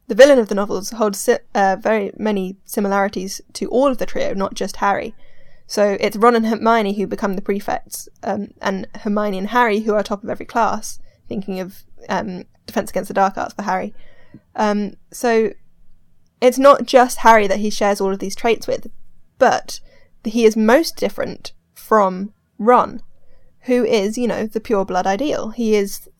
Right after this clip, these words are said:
he may be a blood traitor, but he's got most of the things that Voldemort always wanted. But Ron is also seen as, you know, the biggest champion of both familial and romantic love, so maybe that's why he's got this biggest difference. What do you guys think?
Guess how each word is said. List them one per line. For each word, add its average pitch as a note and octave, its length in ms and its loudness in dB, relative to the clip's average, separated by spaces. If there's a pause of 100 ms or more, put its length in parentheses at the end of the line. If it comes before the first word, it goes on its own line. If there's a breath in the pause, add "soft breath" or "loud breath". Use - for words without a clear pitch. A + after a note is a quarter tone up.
he A#3 120 -4
may G#3+ 140 0
be G#3+ 100 -2
a F#3+ 60 -2
blood G3+ 220 0
traitor, - 300 -6
but F#3 180 -4
he's G3 400 -8 (220)
got - 200 4
most G#3 340 -2
of G3+ 80 -4
the G3 80 -6
things F#3+ 360 -6
that F#3+ 240 -2 (440)
Voldemort G3 480 0
always G3+ 340 -2
wanted. C#4+ 400 -2 (1600 soft breath)
But - 260 6
Ron B3 160 10
is B3 100 6
also A#3+ 240 8
seen G3+ 300 0
as, G3+ 280 0
you A3 40 -2
know, G3 140 0
the G#3+ 100 -6
biggest G#3+ 320 0
champion A3 440 0
of G3 200 -4
both G3+ 400 -2
familial G#3 460 4
and F#3+ 420 -2
romantic G#3 440 0
love, A3+ 320 4
so - 140 -2
maybe G#3+ 260 2
that's G#3 400 -2
why F#3+ 320 -2
he's G3 360 -6
got - 160 -4
this G3 160 -4
biggest - 340 -6
difference. - 500 -10 (200)
What A3+ 140 -8
do - 60 -8
you G3 60 -4
guys G3 180 -8
think? - 300 -14